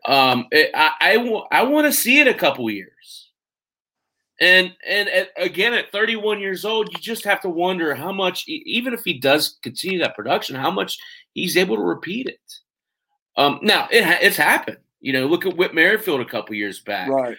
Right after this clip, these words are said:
Speaker 1: There's been other instances where that's happened, right? But, um, they're more so the anomaly than, than the norm. So, but you're absolutely right, and I think it's a very valid point, um, that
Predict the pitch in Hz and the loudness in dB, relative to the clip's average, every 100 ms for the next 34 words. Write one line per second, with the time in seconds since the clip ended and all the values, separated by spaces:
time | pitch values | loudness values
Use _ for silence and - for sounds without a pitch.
0 | - 151 147 131 139 165 175 156 175 - | -4 -2 0 2 4 4 4 4 2 -2
1 | - 156 131 135 117 107 - 123 143 95 | -6 -6 -4 -2 0 -2 0 0 0 -2
2 | 87 90 104 127 - - - _ 143 139 | -10 -4 -2 -4 -8 -20 -20 _ 2 2
3 | 110 135 135 123 - 160 190 190 190 202 | 2 0 2 0 0 0 2 2 0 0
4 | 165 143 131 110 127 170 151 123 107 113 | 0 0 0 2 0 0 0 0 0 -4
5 | 107 107 110 113 107 98 104 175 156 117 | -6 -8 -6 -4 -4 -4 -2 -2 -2 -4
6 | 107 - 110 107 - - - 220 226 277 | -4 0 2 2 -2 -4 2 4 4 2
7 | - 233 233 - 247 254 214 180 233 233 | 4 4 4 0 -6 -4 -2 2 2 2
8 | 175 190 214 226 196 190 147 175 196 180 | 0 0 0 -2 -6 -6 0 2 2 2
9 | 180 170 - 185 208 190 - - _ - | 2 2 -2 -2 -2 -2 -8 -20 _ -2
10 | 147 147 - - 82 - 143 135 165 165 | 2 2 -2 -10 -20 -16 -16 0 4 4